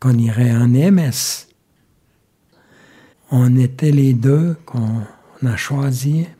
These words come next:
pour venir dans un M S. On a discuté en famille. Et puis, mon fils dit, « Mais alors, si vous voulez aller en M S,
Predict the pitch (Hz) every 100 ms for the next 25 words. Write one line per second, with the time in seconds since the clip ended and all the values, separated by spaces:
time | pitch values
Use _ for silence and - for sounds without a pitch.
0 | - 123 117 117 139 139 147 156 147 _
1 | _ - 131 135 123 131 123 127 151 131
2 | 110 - - - _ _ _ _ _ -
3 | 131 127 120 120 127 127 156 127 139 131
4 | 208 220 208 190 139 95 - _ _ _
5 | _ _ - 127 - 131 117 113 113 107
6 | 95 104 _ _ _ 131 127 117 147 123
7 | 120 156 147 131 123 117 104 104 - _
8 | _ _ _ _ - - 135 127 120 131
9 | 139 127 120 117 135 139 117 123 160 -
10 | -